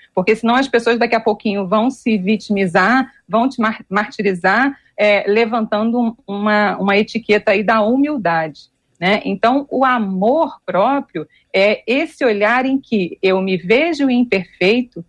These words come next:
e eu me vejo alvo desse amor, apesar das minhas imperfeições.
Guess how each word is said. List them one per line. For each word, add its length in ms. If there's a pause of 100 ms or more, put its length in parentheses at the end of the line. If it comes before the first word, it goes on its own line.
(240)
e 80
eu 140
me 120
vejo 520
alvo 580
desse 380
amor, 500
apesar 800
das 220
minhas 400
imperfeições. 1040